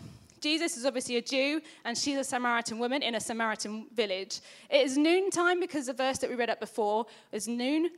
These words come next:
so no one else would be around because who would really draw water at noontime? It's high time, the sun's in the sky, it's gonna be really hot,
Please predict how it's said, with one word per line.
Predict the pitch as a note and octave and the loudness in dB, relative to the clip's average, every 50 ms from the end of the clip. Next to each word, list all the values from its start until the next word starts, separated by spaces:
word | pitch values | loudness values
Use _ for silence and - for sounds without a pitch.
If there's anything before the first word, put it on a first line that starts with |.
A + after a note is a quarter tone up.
| - _ - | -20 _ -12
so | - - B3 A#3 A3+ A3+ - - - - | -2 0 2 2 2 2 -2 -4 -6 -6
no | C4+ C#4+ C#4+ C#4+ | -2 2 2 4
one | C#4 C4 - | 4 6 6
else | - C4 B3 C4 - | 6 6 6 4 0
would | C4 B3 | -4 -4
be | - B3 A#3 | -2 0 0
around | A3 A3 B3+ C4 C#4+ D4+ C#4+ B3+ | 0 2 2 2 4 2 0 0
because | - A3+ - C4 A#3+ A3 G3+ G3+ - - - - - - - | -4 -6 -2 0 -2 -2 -2 -6 -10 -12 -16 -20 -20 -16 -4
who | - C4+ C#4+ C4+ | 0 0 2 2
would | B3+ G#3 | 0 -2
really | G3+ A#3+ C4 A#3+ A#3+ | -4 -4 -4 -4 -4
draw | G3 A3 A3 | -2 -2 -2
water | A3+ A3 A3+ A3+ A3 - A3+ G#3 G#3 - - | -2 -2 -2 -4 -2 0 0 0 0 0 0
at | G#3+ F#3+ - | 0 0 0
noontime? | A#3+ C#4 D4+ D4 D4 C#4+ D#4 D4 C#4+ C4+ | 2 2 2 2 2 2 2 2 2 0
It's | - - | -2 -6
high | - - C#4 C#4 D4 D#4 | -2 2 4 4 4 4
time, | D4 - B3+ D4 D4 D4 C#4+ D4 D4 C4+ C#4+ C4+ - | 2 0 -2 -2 -2 0 0 -2 -2 -4 -4 -6 -6
the | A#3 | -8
sun's | A3 - - C#4+ D4 C#4+ C4 | -8 -2 0 0 0 0 -2
in | B3+ | -2
the | A#3+ A3+ | -4 -6
sky, | - - D4 C#4+ C#4+ C4+ | -4 2 4 6 6 6
it's | A#3+ - | 4 2
gonna | - A#3+ A3 | 0 -2 -2
be | A#3+ B3 | -2 -4
really | A3+ B3 E4 F4 D#4 C4+ | -2 0 0 0 0 -2
hot, | A#3 A3 A#3+ B3+ C4 - - - | -4 4 6 8 8 8 4 -2